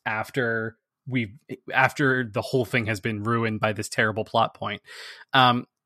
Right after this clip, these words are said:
so the spirit takes Scrooge to this small little church in the Welsh woods. It's a beautiful setting, like, this old forest in the snow, and there's this tiny little church in there, and you hear that just beautiful, like,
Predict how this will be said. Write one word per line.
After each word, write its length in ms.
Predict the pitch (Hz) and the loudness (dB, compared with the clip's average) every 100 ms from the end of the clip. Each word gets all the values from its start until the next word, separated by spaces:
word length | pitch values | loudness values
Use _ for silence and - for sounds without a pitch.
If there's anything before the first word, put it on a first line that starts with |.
| - | -4
so 280 | - 147 139 | 4 4 4
the 140 | 151 143 | 0 -2
spirit 400 | - 208 262 214 | 0 2 0 2
takes 260 | 208 175 | 0 0
Scrooge 400 | - 160 143 - | 2 4 4 0
to 80 | 139 | -4
this 200 | 120 120 | -2 -2
small 720 | - 139 135 143 151 147 147 139 | -2 2 4 6 8 8 6 4
little 180 | 135 131 | 0 -2
church 380 | - 120 110 - | 0 0 0 -2
in 160 | 131 | -2
the 100 | 117 | -2
Welsh 400 | 104 120 120 - | 0 0 0 -2
woods. 460 | 110 107 107 104 - - - - | -6 -4 -4 -4 -8 -12 -12 2
It's 260 | 151 151 - - - | 2 2 -8 -10 2
a 160 | 123 95 | 2 2
beautiful 960 | 113 143 180 139 - 120 110 104 107 - _ _ | 0 2 4 4 2 0 0 0 -4 -8 _ _
setting, 760 | - - 143 120 101 95 90 113 | 0 4 6 6 4 -8 -12 -2
like, 340 | 120 113 104 _ - _ | 2 2 0 _ -20 _
this 180 | 131 - - | 2 2 2
old 300 | 135 139 - | 4 2 2
forest 480 | 135 123 123 117 | 4 6 6 2
in 160 | - 127 | -2 -2
the 80 | 127 | -2
snow, 360 | - 120 117 113 | -2 0 2 2
and 80 | 113 | -2
there's 140 | 101 | -4
this 120 | 107 | -6
tiny 320 | - 127 139 | 0 2 2
little 180 | 135 127 | 0 -2
church 320 | - 120 117 | -2 -2 0
in 80 | 117 | -2
there, 240 | 107 104 98 - - - | -2 -2 -4 -10 -8 0
and 140 | 143 | 2
you 80 | 143 | 2
hear 300 | - 135 151 | 0 -2 2
that 220 | 175 156 | 2 2
just 200 | 135 120 101 - | -2 -6 -8 -6
beautiful, 680 | 117 113 113 - 117 110 107 | -2 0 0 0 0 2 2
like, 280 | 101 - | 0 -2